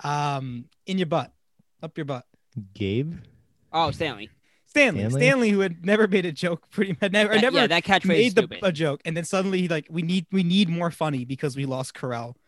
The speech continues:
Speaker 2: Yeah.
Speaker 1: Give, give Stanley this character with zero personality. <laughs> Uh, a, I mean, none of the background cast had much of a real personality outside of being an asshole.
Speaker 3: I
Speaker 1: They're not likable. None
Speaker 3: I
Speaker 1: of
Speaker 3: don't
Speaker 1: them
Speaker 3: like half the cast.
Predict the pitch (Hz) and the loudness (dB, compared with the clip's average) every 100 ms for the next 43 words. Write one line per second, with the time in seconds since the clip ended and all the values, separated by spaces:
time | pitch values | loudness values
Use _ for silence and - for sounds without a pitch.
0 | _ _ _ - 101 170 160 - - 214 | _ _ _ -6 0 0 0 -6 0 0
1 | 185 - 196 185 165 151 - 165 160 160 | 0 -2 0 0 -4 -6 -6 -2 -2 -2
2 | 160 143 - _ 139 127 156 165 160 160 | -4 -6 -8 _ -12 -4 0 2 0 -4
3 | 147 147 139 151 143 196 180 - 233 - | -4 -4 -2 -2 -2 -2 -4 -4 -6 -8
4 | _ _ _ 247 - _ 151 139 135 - | _ _ _ -14 -14 _ -6 -4 -6 -6
5 | 160 151 196 330 370 - 320 330 175 143 | -6 -6 -4 0 0 0 0 0 0 -2
6 | 135 - 120 - 117 110 117 117 120 120 | -4 -4 -12 -10 -12 -10 -12 -12 -14 -12
7 | 117 120 123 117 120 117 120 113 123 117 | -10 -10 -10 -12 -10 -10 -10 -10 -10 -8
8 | 123 113 113 110 - 117 117 _ _ _ | -8 -6 -8 -8 -10 -12 -14 _ _ _
9 | _ _ _ _ _ 165 170 _ 220 233 | _ _ _ _ _ -4 -4 _ 0 4
10 | 277 156 165 - 120 113 127 _ _ 165 | 2 2 -2 -2 -8 -12 -20 _ _ 0
11 | 233 277 247 156 - 139 - 123 101 104 | 2 4 2 0 0 -2 -4 -10 -12 -12